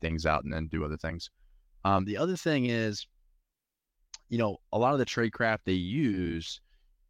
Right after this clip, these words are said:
it's all things that we have seen over time in general. So they might be piecing different things together, but it's not like, I would say,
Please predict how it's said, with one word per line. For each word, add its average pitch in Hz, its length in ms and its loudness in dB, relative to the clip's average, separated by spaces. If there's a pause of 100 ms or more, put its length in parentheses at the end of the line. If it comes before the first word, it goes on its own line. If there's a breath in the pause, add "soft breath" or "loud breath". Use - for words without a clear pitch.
(420)
it's 95 160 -2
all 160 160 2
things 135 340 2
that 98 100 -2
we 120 200 4
have 98 160 2
seen 104 840 2 (180)
over 107 300 4
time 92 440 0
in 85 120 0
general. 82 420 -2
So - 140 -4
they 95 100 2
might 98 180 0
be 90 140 0 (600)
piecing 107 460 2
different 98 320 0
things 95 300 2
together, 92 560 2 (600 soft breath)
but 107 240 0 (540)
it's 104 220 -6
not 123 300 4
like, 101 460 2
I 98 80 0
would 101 160 0
say, 92 500 2